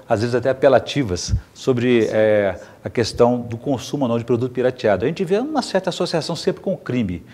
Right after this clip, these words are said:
É certo dizer que uma pessoa que baixa uma música, um filme, um programa, um produto, eh, no computador, é o mesmo que falsificar medicamento, por exemplo?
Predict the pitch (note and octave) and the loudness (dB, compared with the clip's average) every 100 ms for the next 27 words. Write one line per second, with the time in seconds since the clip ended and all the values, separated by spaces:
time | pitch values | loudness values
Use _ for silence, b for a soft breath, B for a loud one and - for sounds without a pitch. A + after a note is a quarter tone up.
0 | B B _ - F#3+ - G#3+ C3+ G#2+ C3 | B B _ -2 2 4 4 0 4 4
1 | C3+ G#2 A2+ A#2+ - E2+ D#2+ C3 - - | 4 0 2 0 0 -2 2 2 0 -6
2 | E2+ B B _ G2+ G2 B2+ A2+ F2 F#2 | -8 B B _ -2 0 2 0 -2 -10
3 | E2+ - B2 A#2 F2+ F2+ F#2+ A2 G2 A2 | -10 -4 -2 0 -4 -6 -2 0 2 0
4 | G#2 G#2+ B2 G2+ D#3 F#2+ E2+ B B _ | 0 0 0 2 -2 -2 -10 B B _
5 | G2 F#2+ F#2+ G#2+ G#2+ G2+ G2 F2 G#2+ F#2+ | 0 0 0 -4 -4 -4 -2 0 0 0
6 | B B B - D3 D3 E3+ C#3+ B2 B2 | B B B -2 2 2 2 0 -2 -4
7 | A2+ G#2 - G2+ G#2 G#2 G#2 G2 G2 - | -4 -6 0 0 2 -2 -2 -2 -4 -4
8 | F#2+ C3 F2 | -2 -2 -2